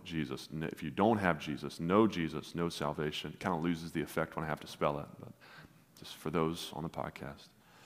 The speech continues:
Jesus ends in this portion of his prayer in verse nineteen, "And for their sake I consecrate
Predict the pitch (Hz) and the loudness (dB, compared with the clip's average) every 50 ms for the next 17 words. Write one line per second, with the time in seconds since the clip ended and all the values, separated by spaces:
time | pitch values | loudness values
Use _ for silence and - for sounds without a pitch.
0 | - - - - - - - - - - - - - - - - - - - _ | -20 -20 -20 -20 -20 -20 -20 -18 -18 -18 -18 -18 -20 -20 -20 -20 -20 -20 -20 _
1 | _ _ _ _ _ _ - - - _ _ _ _ _ - - - - 101 101 | _ _ _ _ _ _ -20 -20 -20 _ _ _ _ _ -12 -4 4 6 6 6
2 | 95 95 87 - - - 101 98 101 98 95 92 87 - - - - - - - | 6 6 0 0 2 4 6 6 8 8 6 4 2 0 -6 -8 -10 -10 -4 -2
3 | 101 92 87 80 - - - - 104 101 95 - - 92 87 78 80 78 - - | 0 2 2 0 0 -4 -2 2 2 2 2 2 0 0 -2 -2 -4 -6 -8 -8
4 | - - 104 98 98 87 80 78 80 82 87 - - - - - _ _ _ _ | -4 0 2 2 4 4 2 0 -2 -4 -8 -14 -20 -20 -20 -20 _ _ _ _
5 | _ _ _ - - 78 80 78 85 85 - - - 90 82 73 - - - 98 | _ _ _ -12 -10 -6 0 2 2 2 2 2 2 2 2 2 0 -2 0 0
6 | 92 90 85 82 80 76 78 - - 107 113 123 123 127 120 117 - - - 90 | 2 2 2 0 -2 -4 -6 -2 2 4 6 6 6 6 4 4 2 2 4 4
7 | 87 87 - - - - 82 87 - - - 117 117 123 - - - - - - | 4 4 2 -2 -6 -6 -4 -4 -4 0 4 4 4 4 2 -2 -6 -4 -2 -2
8 | 87 85 82 | -2 -2 -2